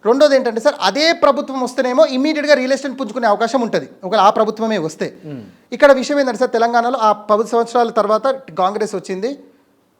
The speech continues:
Speaker 1: ఆరు నెలలు పక్కన పెడితే పది నెలలు కూడా పుంజుకోలేదు. ఎందుకంటే రేవంత్ రెడ్డి యాక్టివిటీస్, త్రిబుల్ ఆర్ యాక్టివిటీస్, ఇంకోటి ఇక్కడ ప్రాబ్లం ఏమవుతుందంటే సార్,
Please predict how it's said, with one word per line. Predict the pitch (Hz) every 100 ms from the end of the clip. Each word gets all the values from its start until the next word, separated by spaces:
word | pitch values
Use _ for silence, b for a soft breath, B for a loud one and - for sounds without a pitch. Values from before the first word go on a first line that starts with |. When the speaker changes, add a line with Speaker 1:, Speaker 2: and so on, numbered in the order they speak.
| _ _
Speaker 1:
ఆరు | 180 196 226
నెలలు | 220
పక్కన | 180 190 180
పెడితే | 180
పది | 226 170 180
నెలలు | 180 170
కూడా | 160 226
పుంజుకోలేదు. | 240 180 156 - 151 143 139 151 151
ఎందుకంటే | 180 190 196
రేవంత్ | 165 180 190
రెడ్డి | 185 170
యాక్టివిటీస్, | 151 147 170 156 170 170
త్రిబుల్ | 156 151
ఆర్ | 170
యాక్టివిటీస్, | 160 156 156 151 147
ఇంకోటి | 160 156 - 180 226 190
ఇక్కడ | 147
ప్రాబ్లం | 156 156 175 160
ఏమవుతుందంటే | 139 131 131 123
సార్, | 214